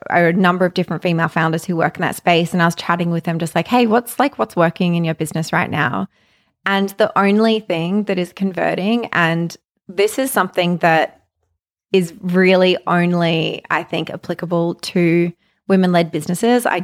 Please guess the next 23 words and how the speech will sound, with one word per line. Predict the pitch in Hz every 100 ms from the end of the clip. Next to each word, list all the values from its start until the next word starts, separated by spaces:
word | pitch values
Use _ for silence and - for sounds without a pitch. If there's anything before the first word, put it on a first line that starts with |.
| -
don't | 175 160 170
think | 185 170 185
male-led | 165 170 170 170 -
businesses | 160 175 - 160 165
have | - 170
the | 160
same | - 165 151
expectation | 160 - - 165 160 - 165
or |
opportunity. | - - 175 170 170 175 233 285 _ _ _ -
And | 190 180
that | 180 180 - -
is | 185 180 175 -
founders | 170 151 160 165 160 -
as | 170 -
the | 170
face | - 160 -
of | -
the | 175
brand | 160 120 147 240 269 _ _ _ -
and | 180 175 170
really, | 185 190 190 185
like, | 185 165 160